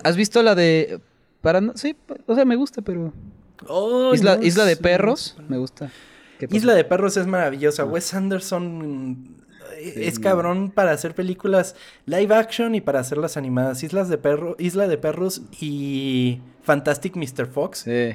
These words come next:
Speaker 2: también es una
Speaker 1: Son muy buenas.
Speaker 2: belleza de película.
Speaker 1: Hay una, hay una que me gusta mucho, se llama La vida de Calabacín. ¿La has visto?
Speaker 2: ¿No?
Speaker 1: Es francesa. No mames, vela, güey, está muy buena.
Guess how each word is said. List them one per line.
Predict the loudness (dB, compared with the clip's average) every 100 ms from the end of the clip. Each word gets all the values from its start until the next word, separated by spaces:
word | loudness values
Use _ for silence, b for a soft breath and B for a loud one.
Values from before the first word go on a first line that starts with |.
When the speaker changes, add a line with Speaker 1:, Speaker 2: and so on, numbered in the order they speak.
| -6
Speaker 2:
también | -4 -2 -2 -2 -4
es | -6
una | -6 -4
Speaker 1:
Son | -4
muy |
buenas. | -2 -2 -4 -6
Speaker 2:
belleza | -8 -8 -12
de |
película. | -12 -16 -18 -4
Speaker 1:
Hay | 0 2
una, | 4 2 0
hay | 0
una | 0 0
que | -2
me | -2
gusta | -4 -4
mucho, | -4 -2 -2
se | 2 2
llama | 4 2 2 2 0 -2 0
La | 2 6
vida | 6 6
de | 4
Calabacín. | 2 2 2 2 0 0
¿La | 0
has | 0
visto? | 0 0 -2 -2 _ _ _ _ _ _ _ -16
Speaker 2:
¿No? | -8 -6 -6 -6
Speaker 1:
Es | -4
francesa. | 0 0 -2 -4 -8 -12 _ _
No | 0
mames, | 0 -2 -8 -6
vela, | -6 -6
güey, | -10 -10
está | -6 -4
muy | 2 4 4
buena. | 2 -2